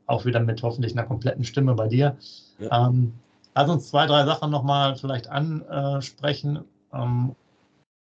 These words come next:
Speaker 1: wie hat dir, das würde mich nochmal interessieren, im Stadion Stay gefallen?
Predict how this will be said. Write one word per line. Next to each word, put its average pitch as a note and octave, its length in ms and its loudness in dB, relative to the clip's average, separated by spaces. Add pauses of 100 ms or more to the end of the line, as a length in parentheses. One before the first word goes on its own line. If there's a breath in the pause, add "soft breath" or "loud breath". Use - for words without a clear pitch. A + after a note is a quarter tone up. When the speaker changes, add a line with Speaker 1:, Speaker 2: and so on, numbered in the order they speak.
(260)
Speaker 1:
wie C#3+ 140 6
hat C#3+ 240 0
dir, C#3 400 2
das C#3 200 -2
würde C3+ 120 -2
mich B2+ 100 0
nochmal B2+ 200 0
interessieren, B2 400 -4
im A2+ 100 -6
Stadion C#3+ 640 2
Stay C#3 400 -2
gefallen? A2 500 -8